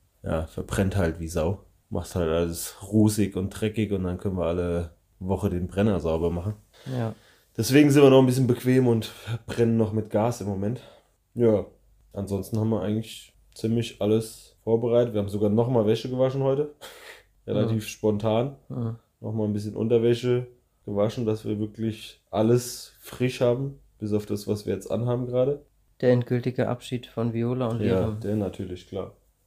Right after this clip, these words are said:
Speaker 2: Ich will gar nicht drüber reden, viel zu emotional.
Speaker 1: <laughs>
Speaker 2: Ja, die beiden, ich werd sie sehr vermissen.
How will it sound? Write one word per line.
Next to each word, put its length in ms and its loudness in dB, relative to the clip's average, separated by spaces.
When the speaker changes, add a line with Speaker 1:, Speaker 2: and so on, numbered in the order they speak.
Speaker 2:
Ich 200 2
will 100 10
gar 160 10
nicht 180 0
drüber 200 4
reden, 280 0
viel 200 6
zu 160 6
emotional. 880 4
Speaker 1:
<laughs> 40 -20
Speaker 2:
Ja, 280 6
die 100 4
beiden, 580 6
ich 180 -8
werd 140 6
sie 120 -6
sehr 160 0
vermissen. 480 -8